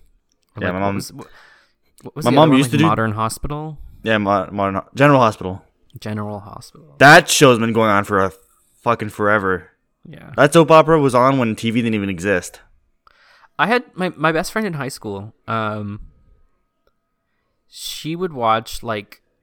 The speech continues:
Speaker 1: How I Met Your Mother and, like, Grey's Anatomy. She was one of those girlies,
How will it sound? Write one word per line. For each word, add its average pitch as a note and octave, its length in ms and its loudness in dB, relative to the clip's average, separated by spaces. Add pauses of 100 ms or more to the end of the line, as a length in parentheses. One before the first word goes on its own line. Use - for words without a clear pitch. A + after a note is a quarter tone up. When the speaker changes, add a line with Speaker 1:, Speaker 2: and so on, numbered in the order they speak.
(800)
Speaker 1:
How A#2 240 -10
I A#2+ 60 -10
Met A#2+ 180 -10
Your A2+ 80 -6
Mother G2+ 680 -8
and, G#2+ 80 -12
like, G2+ 140 -12
Grey's G#2+ 260 -8
Anatomy. G2 760 -10
She - 100 -18
was A#2+ 120 -12
one C3 100 -6
of B2+ 60 -10
those A#2 200 -6
girlies, G2 680 -16